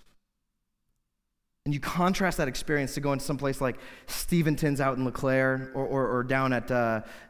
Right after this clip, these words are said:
Duck City Bistro, someplace really, really nice. I mean, like, great food, where maybe the portions aren't quite as big, but the, the quality of the food is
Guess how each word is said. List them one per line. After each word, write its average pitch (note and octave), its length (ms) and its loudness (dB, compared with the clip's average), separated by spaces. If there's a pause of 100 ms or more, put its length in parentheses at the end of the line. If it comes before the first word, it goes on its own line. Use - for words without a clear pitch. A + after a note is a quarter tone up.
Duck C#3 180 0
City C#3 240 0
Bistro, C3 380 0
someplace D#3+ 440 0
really, C#3+ 680 4 (320)
really C#3+ 340 4
nice. F#2+ 340 -6
I C#3+ 60 0
mean, D3+ 80 4
like, A#2+ 300 0
great C#3 520 2
food, F2 400 -6 (440)
where C3+ 100 0
maybe F3+ 320 8
the - 320 2
portions F#3+ 640 4
aren't E3+ 220 2
quite D#3 320 2
as C3+ 140 2
big, D#3 360 4 (220)
but E3 140 2
the, D3+ 260 4
the D3+ 100 2
quality G#3 680 6
of D#3 100 2
the D#3 80 4
food E3 240 4
is D3 160 2